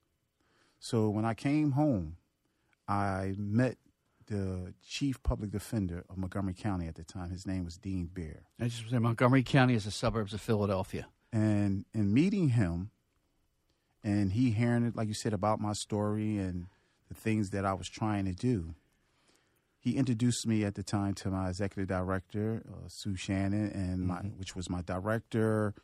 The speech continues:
Speaker 1: Kim Renninger at the time, and I interviewed for my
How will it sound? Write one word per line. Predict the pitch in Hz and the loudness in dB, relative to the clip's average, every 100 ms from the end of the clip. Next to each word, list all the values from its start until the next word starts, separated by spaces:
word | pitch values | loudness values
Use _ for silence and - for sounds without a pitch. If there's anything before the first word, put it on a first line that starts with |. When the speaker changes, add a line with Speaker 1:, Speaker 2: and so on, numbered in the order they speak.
| _ _ | _ _
Speaker 1:
Kim | - - 120 107 | -8 2 4 4
Renninger | 104 113 107 113 | 2 2 0 -2
at | 110 | -2
the | 110 | -4
time, | 120 117 127 123 _ _ - | -2 -2 -4 -8 _ _ -6
and | 117 | 0
I | 113 | 2
interviewed | 156 165 110 110 107 | 4 4 2 0 0
for | - | -2
my | 101 107 | -2 -2